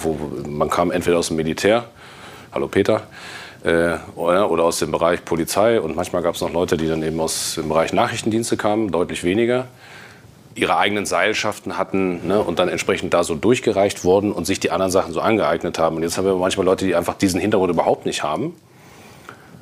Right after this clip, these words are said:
Meine Erfahrung wieder, von den, in Häkchen, in den, von den Alten nicht unbedingt, am Anfang nicht unbedingt positiv wahrgenommen, ja, die jetzt aber trotzdem diesen frischen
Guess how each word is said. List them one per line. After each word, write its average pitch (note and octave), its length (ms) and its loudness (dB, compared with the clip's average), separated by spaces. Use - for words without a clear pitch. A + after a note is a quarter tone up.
Meine E2 240 2
Erfahrung G#2+ 420 2
wieder, A#2 240 4
von - 360 -2
den, D#2+ 360 -4
in D#2 100 -4
Häkchen, E2+ 340 -4
in D#2+ 120 -2
den, E2 80 0
von - 140 0
den E2+ 120 -4
Alten F#2+ 320 2
nicht F#2+ 180 0
unbedingt, F#2 720 -2
am - 140 -8
Anfang E2+ 340 -4
nicht D#2+ 140 -4
unbedingt D#2+ 260 -4
positiv - 460 -2
wahrgenommen, D3 560 0
ja, A2+ 300 -2
die C#3 40 0
jetzt B2 140 2
aber - 200 0
trotzdem F#2+ 340 -2
diesen F2+ 220 -4
frischen F#2+ 380 0